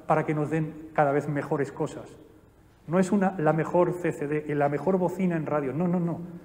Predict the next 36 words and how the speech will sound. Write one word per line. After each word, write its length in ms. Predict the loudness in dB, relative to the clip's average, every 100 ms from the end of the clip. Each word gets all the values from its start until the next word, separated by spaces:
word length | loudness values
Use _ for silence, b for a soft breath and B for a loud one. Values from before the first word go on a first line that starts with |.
| B
Yo 140 | -2 0
quiero 200 | 2 0
hacer 220 | 0 -2
la 140 | -2
bocina. 380 | -6 -6 -12 -16 -20 -20 -20 -20 b b b b
Quiero 240 | -2 2 2
sentarme 560 | 0 0 0 2 0 -2 -10 -16 B B B
y 100 | -12
quiero 280 | -2 2 2
diseñar 400 | 2 -2 0 0
una 120 | 2
bocina 380 | 2 2 2 0 -2
y 60 |
que 100 | -2
la 80 | 0
hagan 120 | 2
estudiantes 540 | 0 0 0 0 -4 -10 -14 -20 -20 -20 -12
y 80 | -4
que 120 | -2
vean 320 | 2 2 0
lo 140 | -2 0
que 100 | 2
es 80 | 0
diseñar 280 | -2 -2
una 120 | -4 -4
bocina. 340 | -6 -10 -12 -16 -20 B B B B
O 100 | -6
que 100 | 0
hagan 160 | 2 2
el 80 | 2
diagrama 320 | 0 2 2
de 60 | 2
radiación 340 | 0 0 -2
de 60 | -4
la 80 |
antena, 320 | -6 -8 -10